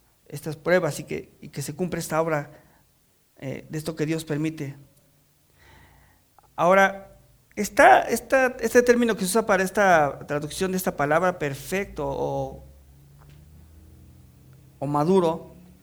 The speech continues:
era un término que se usaba para los animales, que ya habían llegado a su crecimiento total.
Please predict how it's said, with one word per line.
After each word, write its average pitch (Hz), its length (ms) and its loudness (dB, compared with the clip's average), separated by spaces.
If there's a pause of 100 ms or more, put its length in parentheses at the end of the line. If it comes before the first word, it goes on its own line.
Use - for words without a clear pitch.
(1200)
era 202 140 0
un 220 100 0
término 220 380 4
que 180 80 -10
se 165 80 -8
usaba 202 340 2
para 170 180 2
los 147 200 -4
animales, 156 640 -2 (1200)
que 143 140 -6
ya 160 80 2
habían 180 160 2
llegado 170 260 2
a 170 40 -4
su 160 100 -10
crecimiento 135 460 -8
total. 180 580 -2